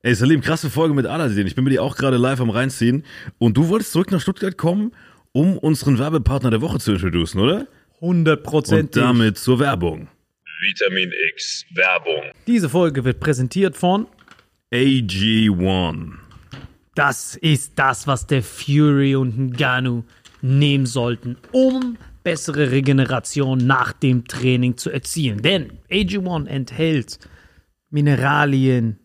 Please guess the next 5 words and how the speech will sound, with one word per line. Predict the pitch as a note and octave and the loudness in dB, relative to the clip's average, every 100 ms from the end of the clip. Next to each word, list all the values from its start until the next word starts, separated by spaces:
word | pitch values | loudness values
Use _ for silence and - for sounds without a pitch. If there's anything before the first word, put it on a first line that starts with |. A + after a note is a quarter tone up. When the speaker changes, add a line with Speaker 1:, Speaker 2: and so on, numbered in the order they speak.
| _ | _
Speaker 2:
Botanicals, | C3 B2+ D3+ D3+ E3 D#3 D3 - C#3+ B2 - - | -10 -2 -2 0 2 4 4 2 -4 -6 -10 -14
lebende | C3+ D#3+ F3+ D#3 D3+ D3+ | -2 2 4 6 4 2
Kulturen | - D3+ C#3+ F3 D#3+ D3 | 2 0 0 -4 0 0
und | C3+ A#2+ B2 | 0 -2 -2
weitere | D#3 D3+ C#3 C#3+ | -4 -2 -4 -6